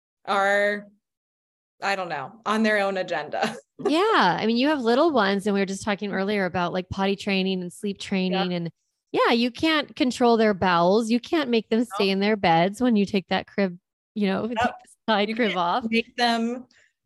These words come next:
Speaker 1: keep sleeping when it's supposed to be nap time and
Speaker 2: Yeah.
Speaker 1: they're refusing. <laughs>
Speaker 2: Exactly. Sleep, eat, poop, or talk. Those are the things you
Speaker 1: Yeah.
Speaker 2: can't make them do. So yeah, there's so much out of our control. And then when they get older, dear Lord,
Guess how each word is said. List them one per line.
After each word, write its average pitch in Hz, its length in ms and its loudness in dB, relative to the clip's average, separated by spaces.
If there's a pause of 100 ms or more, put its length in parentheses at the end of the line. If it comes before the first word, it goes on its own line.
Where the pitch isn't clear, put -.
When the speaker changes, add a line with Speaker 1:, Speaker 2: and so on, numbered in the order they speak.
(140)
Speaker 1:
keep 233 200 -8
sleeping 233 800 -2
when 220 520 -2
it's 220 160 -8
supposed 220 320 -2
to 240 40 -10
be 254 140 -6
nap 202 320 -4
time 208 340 -6
and 208 220 -6
Speaker 2:
Yeah. 254 180 0
Speaker 1:
they're 214 160 -6 (140)
refusing. 185 560 -8
<laughs> - 60 -14
Speaker 2:
Exactly. 269 640 2
Sleep, 254 380 -4
eat, 233 180 -4 (100)
poop, 247 220 -2
or 220 60 0
talk. 220 460 0
Those 196 200 -2
are 214 60 -2
the 202 100 -4
things 208 320 -2
you 214 60 0
Speaker 1:
Yeah. 202 140 -4
Speaker 2:
can't 214 180 -4
make 190 240 -8
them 180 180 -8
do. 185 340 -6 (220)
So - 140 -8
yeah, 277 340 2
there's 214 260 0
so 254 260 0
much 220 220 -2
out 165 160 -4
of 165 120 -6
our 165 120 -2
control. 170 380 -6
And 160 100 -4
then 165 60 -4
when 165 100 -2
they 170 80 -2
get 165 220 -2
older, 170 420 -2
dear 165 220 -8
Lord, 165 580 -4